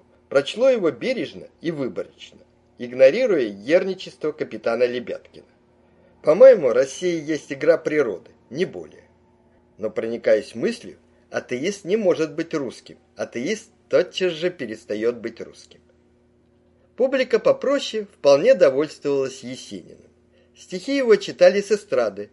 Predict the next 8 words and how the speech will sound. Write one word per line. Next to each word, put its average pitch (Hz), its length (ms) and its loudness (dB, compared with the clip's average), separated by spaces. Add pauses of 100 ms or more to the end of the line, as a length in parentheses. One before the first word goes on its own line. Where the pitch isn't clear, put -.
(120)
печатали 170 480 0
невиданными 165 720 -6
тиражами, 110 800 -4 (260)
пели 123 480 -4 (160)
и 123 60 -12
в 117 80 -16
концертных 127 600 -2
залах, 175 440 -2